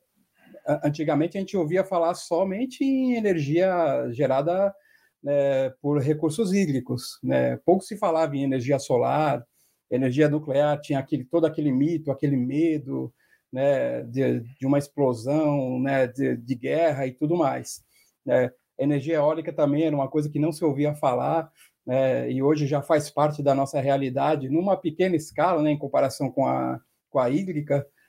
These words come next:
né, mas, é, já com,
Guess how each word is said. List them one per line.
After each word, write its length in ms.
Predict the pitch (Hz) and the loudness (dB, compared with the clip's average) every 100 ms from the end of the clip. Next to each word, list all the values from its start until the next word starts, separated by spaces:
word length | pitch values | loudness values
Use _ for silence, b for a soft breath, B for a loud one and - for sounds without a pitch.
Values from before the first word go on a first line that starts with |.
| _ - | _ -6
né, 160 | 135 | -4
mas, 560 | 135 135 135 127 - - | 0 0 0 -4 -8 -2
é, 480 | 135 131 123 120 120 - | 2 2 0 -2 -4 -4
já 720 | 120 113 139 160 160 135 127 - _ _ _ _ _ _ _ | -4 -2 0 2 2 0 -2 -8 _ _ _ _ _ _ _
com, 580 | 151 - 143 139 127 123 | -2 0 2 0 -2 -6